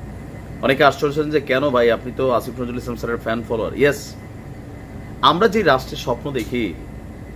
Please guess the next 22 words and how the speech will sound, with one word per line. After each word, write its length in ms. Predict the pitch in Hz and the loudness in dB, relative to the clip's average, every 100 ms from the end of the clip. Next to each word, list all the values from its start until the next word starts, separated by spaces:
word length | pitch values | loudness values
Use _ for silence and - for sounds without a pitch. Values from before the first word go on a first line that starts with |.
| - | -14
সেই 180 | - 156 | 4 8
রাষ্ট্র 400 | 143 123 - 170 | 8 6 2 4
বাস্তবায়ন 720 | 156 151 165 165 170 170 175 - | 4 4 4 4 4 2 -2 -2
তাদের 240 | 131 123 139 | 2 2 4
দ্বারা 180 | 156 151 | 4 2
কি 140 | 151 | 2
হবে? 400 | 123 117 143 95 95 | 2 2 2 0 0
হবে 220 | 117 143 | 2 4
না। 100 | 107 85 | 2 -2
আসেন, 260 | 113 180 | -4 -4
কেন 260 | 170 147 170 | -2 0 2
এই 100 | 160 | 0
কথাগুলো 340 | 113 104 120 117 | 0 -2 0 0
বলছি? 300 | 117 113 117 | 0 -2 0
গেল 440 | 123 147 165 170 - - - | 4 8 8 8 2 -12 -4
চার 240 | 180 170 170 | 4 4 4
দিন 120 | 226 | 2
আগে 200 | 180 127 | 4 2
আমি 100 | 120 | 0
একটা 120 | 123 | -2
ভিডিও 280 | 113 117 131 | -2 0 0
করেছিলাম, 520 | 131 104 98 107 202 | 0 -2 0 -2 -2